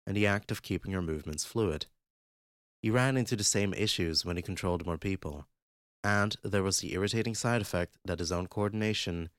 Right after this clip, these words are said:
speech, and fluidity of movement all suffered to the same extent that his puppets did. Were he to open his own mouth now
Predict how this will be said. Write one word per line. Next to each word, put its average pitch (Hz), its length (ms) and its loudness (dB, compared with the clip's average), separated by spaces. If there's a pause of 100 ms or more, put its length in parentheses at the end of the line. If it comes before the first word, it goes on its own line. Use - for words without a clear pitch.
(120)
speech, - 440 0
and 101 120 -4
fluidity 95 500 0
of 107 140 -2
movement 92 480 -2 (420)
all 107 140 2
suffered 95 480 2
to 92 100 -4
the 85 80 -2
same 95 240 2
extent 85 400 -4
that 82 120 -2
his - 100 0
puppets - 420 -4
did. 92 320 0 (960)
Were 127 240 6
he 127 280 4
to - 200 0
open 110 220 4
his 107 140 2
own 110 260 2
mouth 80 320 0
now 78 400 -2